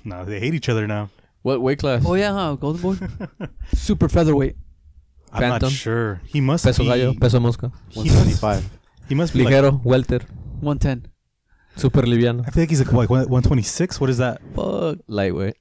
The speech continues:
Speaker 3: Light as
Speaker 1: I think,
Speaker 3: fuck.
Speaker 1: I think it's
Speaker 2: Yeah.
Speaker 1: lightweight.
Speaker 2: Yeah, it's lightweight.
Speaker 1: 'Cause he's, uh, he's, like, five six and thin as fuck.
Speaker 2: Five s-, oh, five six, okay. Yeah,
Speaker 1: He's
Speaker 2: that's
Speaker 1: thin as
Speaker 2: lightweight.
Speaker 1: fuck. Or, like, lean, I guess, right?
Speaker 2: Super lightweight.
Speaker 1: So that should be sick.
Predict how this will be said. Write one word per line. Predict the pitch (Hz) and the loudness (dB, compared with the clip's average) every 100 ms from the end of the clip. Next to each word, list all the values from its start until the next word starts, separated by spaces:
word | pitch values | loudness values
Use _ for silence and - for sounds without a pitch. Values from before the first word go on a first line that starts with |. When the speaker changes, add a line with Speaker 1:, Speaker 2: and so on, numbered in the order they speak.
| - | -8
Speaker 3:
Light | 143 143 | -6 -4
as | |
Speaker 1:
I | 131 | -4
think, | 156 165 | -6 -8
Speaker 3:
fuck. | - | -10
Speaker 1:
I | - | -6
think | 117 | -4
it's | 92 | -4
Speaker 2:
Yeah. | |
Speaker 1:
lightweight. | 107 104 101 - | -4 -6 -8 -10
Speaker 2:
Yeah, | 98 76 | -12 -12
it's | - | -10
lightweight. | 101 - - - _ _ _ | -12 -10 -12 -14 _ _ _
Speaker 1:
'Cause | 127 | -8
he's, | 123 156 | -6 -4
uh, | 160 123 107 | -4 -4 -4
he's, | 110 | -8
like, | 151 - | -10 -10
five | 117 113 | -8 -8
six | - 131 - - - _ _ | -8 -12 -12 -20 -20 _ _
and | 113 - | -12 -8
thin | 110 | -8
as | 98 | -8
fuck. | - - - - - | -10 -12 -14 -20 -18
Speaker 2:
Five | - - - 147 | -14 -2 -2 0
s-, | - - - - - - - | -2 -2 -4 -6 -8 -8 -2
oh, | 117 | -2
five | 107 107 101 | 0 -2 -4
six, | - 98 - 104 | -4 -8 -8 -12
okay. | - 95 98 _ _ _ _ _ _ _ _ _ _ _ - | -10 -12 -12 _ _ _ _ _ _ _ _ _ _ _ -6
Yeah, | 117 | -2
Speaker 1:
He's | 113 | 0
Speaker 2:
that's | 107 | -2
Speaker 1:
thin | 113 | 0
as | 110 | 0
Speaker 2:
lightweight. | 104 104 | 0 -2
Speaker 1:
fuck. | 131 - _ _ _ _ _ - | -6 -12 _ _ _ _ _ -14
Or, | 110 | -10
like, | 101 | -8
lean, | 104 117 110 | -4 -2 -2
I | 90 | -4
guess, | 98 92 - | -6 -6 -8
right? | 107 - _ _ _ _ _ _ _ - - - - | -14 -14 _ _ _ _ _ _ _ -20 -20 -20 -12
Speaker 2:
Super | - - - - 233 214 185 180 175 175 165 | -4 0 2 4 4 8 8 10 8 8 8
lightweight. | 151 147 107 110 98 _ _ _ | 6 2 0 -6 -14 _ _ _
Speaker 1:
So | _ 113 | _ -8
that | 120 | -8
should | 110 | -8
be | 92 | -10
sick. | - 98 | -10 -12